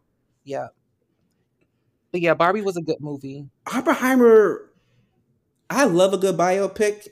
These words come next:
Speaker 2: but that shit was too long. And then,
Speaker 1: It was
Speaker 2: you know,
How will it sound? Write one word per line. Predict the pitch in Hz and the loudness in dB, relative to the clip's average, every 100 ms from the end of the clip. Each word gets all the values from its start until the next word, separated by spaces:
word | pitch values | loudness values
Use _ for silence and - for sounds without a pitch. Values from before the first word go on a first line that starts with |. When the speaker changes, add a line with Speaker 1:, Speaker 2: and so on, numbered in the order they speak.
| _ _ | _ _
Speaker 2:
but | 123 - | -14 -8
that | 185 254 | -4 -4
shit | - 135 | -6 -8
was | 127 - | -10 -12
too | - - - 175 208 226 226 214 | -18 -16 -8 -6 -4 -4 -4 -2
long. | 214 220 220 220 - | 0 2 0 0 -6
And | 190 214 | -8 -4
then, | 285 | 0
Speaker 1:
It | 285 | 0
was | 285 | 0
Speaker 2:
you | |
know, | 285 269 - | -2 -2 -6